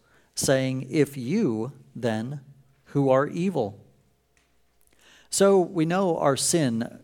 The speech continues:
goes deep. Still, search out your sin so that you may know as much as you can,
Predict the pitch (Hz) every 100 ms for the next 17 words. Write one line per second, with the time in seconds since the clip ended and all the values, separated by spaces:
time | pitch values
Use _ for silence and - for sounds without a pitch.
0 | _ 139 143 120 101 - 143 113 - -
1 | _ _ _ _ _ _ _ _ _ _
2 | _ _ _ _ _ _ _ _ - -
3 | 202 139 147 143 - _ _ _ _ -
4 | 165 160 156 147 - 117 - 117 101 98
5 | - _ _ _ _ _ _ - - 143
6 | 160 165 165 147 143 135 139 135 135 131
7 | 117 117 135 139 - - 127 110 110 -
8 | 123 101 101